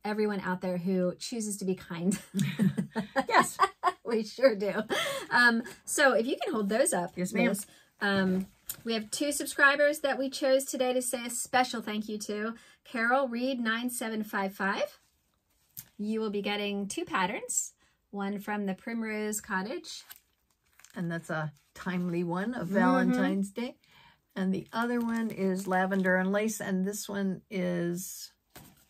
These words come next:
Speaker 2: does it have a specific title? Told
Speaker 1: I
Speaker 2: in a Garden, but it's,
Speaker 1: Oh,
Speaker 2: oh,
Speaker 1: okay.
Speaker 2: Morning Song.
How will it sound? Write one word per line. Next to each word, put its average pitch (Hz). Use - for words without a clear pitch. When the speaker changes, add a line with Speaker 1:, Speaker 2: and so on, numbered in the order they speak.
Speaker 2:
does -
it 220
have 214
a 202
specific 196
title? 226
Told 254
Speaker 1:
I 226
Speaker 2:
in 220
a 208
Garden, 220
but 202
it's, 196
Speaker 1:
Oh, 247
Speaker 2:
oh, 254
Speaker 1:
okay. 175
Speaker 2:
Morning 226
Song. 143